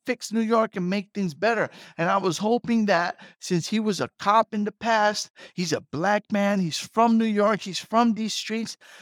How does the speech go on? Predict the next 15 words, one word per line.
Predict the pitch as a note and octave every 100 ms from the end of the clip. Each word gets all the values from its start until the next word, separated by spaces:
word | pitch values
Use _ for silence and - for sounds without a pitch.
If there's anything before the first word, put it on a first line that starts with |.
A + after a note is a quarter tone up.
| -
that | F#3
he | G#3
could | B3+ G3
strike | - - A#3 A3+ -
some | G#3
sort | - G3+ F3
of | A#2+ -
balance | F#3+ B3+ A3+ B2+ - - - _ _ _ - -
that | D#3
is | C3 -
fair | - F#3+ G3
to | - D3 -
us, | F3+ G#3 -
the | D#3
citizens, | - - A#3 C4+ - D#4+ D#4+ -